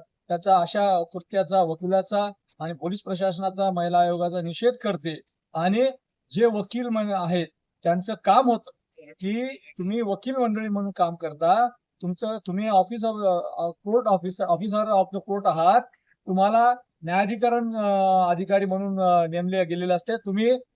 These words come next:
न्यायाधीशासमोर भूमिका मांडायला पाहिजेत, परंतु तुम्ही मीडियामध्ये जी भूमिका मांडली त्या भूमिकेला आणि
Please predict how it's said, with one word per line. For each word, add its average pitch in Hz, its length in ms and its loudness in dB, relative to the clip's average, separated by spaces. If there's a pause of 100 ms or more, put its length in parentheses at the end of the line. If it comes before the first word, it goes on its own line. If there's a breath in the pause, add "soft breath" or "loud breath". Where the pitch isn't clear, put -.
न्यायाधीशासमोर 233 720 2
भूमिका 196 360 0
मांडायला 180 360 0 (100)
पाहिजेत, 175 240 -2 (100)
परंतु 190 240 -6
तुम्ही 185 360 -4
मीडियामध्ये 202 600 0
जी 190 180 -6
भूमिका 170 400 -8
मांडली 170 360 -6 (360)
त्या 208 260 4
भूमिकेला 185 840 -2 (260)
आणि 180 200 -4